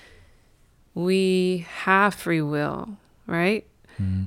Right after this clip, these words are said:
Speaker 1: We can do as we want, as we please, whatever.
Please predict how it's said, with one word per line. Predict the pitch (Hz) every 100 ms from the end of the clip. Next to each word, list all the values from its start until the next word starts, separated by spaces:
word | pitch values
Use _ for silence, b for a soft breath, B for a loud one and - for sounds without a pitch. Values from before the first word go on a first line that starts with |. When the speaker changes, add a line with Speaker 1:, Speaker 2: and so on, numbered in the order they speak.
| -
Speaker 1:
We | 175
can | - 170
do | 151 180 180 180 -
as | 160 156
we | 160 156 147 143
want, | 143 143 151 165 160 - -
as | 147 147
we | 151 147
please, | - 170 165 151 143 143 143 - -
whatever. | 165 165 165 151 139 135 -